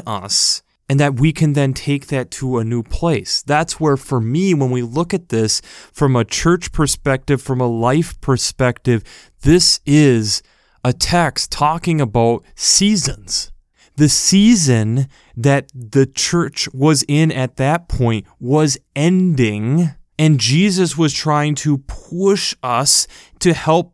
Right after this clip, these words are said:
start preparing for the next season. Honestly, in a lot of ways, when you look at and reflect at what the church has gone through over the last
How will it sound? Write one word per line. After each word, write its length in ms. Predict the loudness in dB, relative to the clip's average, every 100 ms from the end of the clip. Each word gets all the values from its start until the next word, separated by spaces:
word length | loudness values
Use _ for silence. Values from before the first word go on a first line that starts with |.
| _ -6
start 560 | -6 0 0 0 -2
preparing 880 | -2 -2 -4 -8 0 2 4 2 -2 -6 _
for 220 | 0 2
the 140 | 4 2
next 420 | 2 0 -2 -2
season. 720 | -2 0 0 0 -2 -6 -14 _ _ _
Honestly, 800 | -2 2 2 2 -2 -4 -4 -4 -4
in 120 | -2
a 80 | 0
lot 300 | 0 0 0
of 120 | 0
ways, 320 | 0 0 0
when 140 | -2
you 180 | 0 0
look 480 | 0 2 2 0 -6
at 280 | -6 -6 -4
and 120 | -2
reflect 540 | -2 -4 -2 -2 -2
at 200 | -2 -2
what 520 | -4 -2 0 0 -2 -4
the 80 | -4
church 520 | -2 0 0 -2 -4
has 160 | -4 -2
gone 420 | 0 2 2 -2
through 320 | -2 -4 -2
over 280 | 0 0 0
the 160 | -2 -2
last 680 | 0 0 0 0 -4 -10